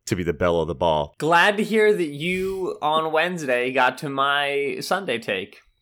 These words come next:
Speaker 2: Glad you caught up.
Speaker 1: Honestly, we don't have to talk about these running backs, but, like, seriously though, they, they've been certified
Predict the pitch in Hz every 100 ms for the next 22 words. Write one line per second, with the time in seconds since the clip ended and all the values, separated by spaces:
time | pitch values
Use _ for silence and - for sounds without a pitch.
0 | - - - - - 143 151 147 156 160
1 | 165 - 101 127 139 165 170 123 139 92
2 | 90 82 85 80 76 69 76 76 80 73
3 | 71 67 - 90 82 - 90 78 117 90
4 | - 85 82 101 - - 87 113 104 101
5 | 85 71 - _ _ _ - 110 85 -
6 | 85 73